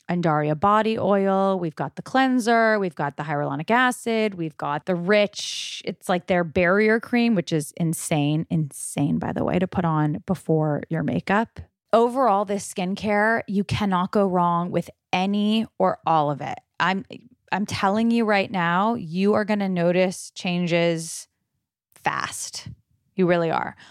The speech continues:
The Undaria algae body butter is, like, essential. It's kind of, it's the thing where you shower, you get out, you put it on, and you feel hydrated all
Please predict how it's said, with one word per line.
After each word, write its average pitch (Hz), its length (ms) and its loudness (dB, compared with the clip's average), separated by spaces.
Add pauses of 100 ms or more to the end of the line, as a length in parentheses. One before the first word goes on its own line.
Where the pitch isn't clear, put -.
(340)
The 214 80 4
Undaria 196 720 2 (140)
algae 175 480 -2
body 156 480 -2
butter 247 580 0 (840)
is, 170 220 2
like, 151 320 -2 (100)
essential. - 460 -2
It's - 140 -2
kind 185 320 0
of, 160 160 -8
it's - 140 -10
the 180 100 -4
thing 175 220 -2
where 170 100 0
you 156 80 -4
shower, 208 440 0
you 165 140 -8
get 160 140 -4
out, 185 320 0 (160)
you 175 100 -8
put 185 180 -2
it 185 100 0
on, 175 440 0
and 175 180 0
you 175 80 0
feel 185 480 0
hydrated 170 680 0 (160)
all 170 500 2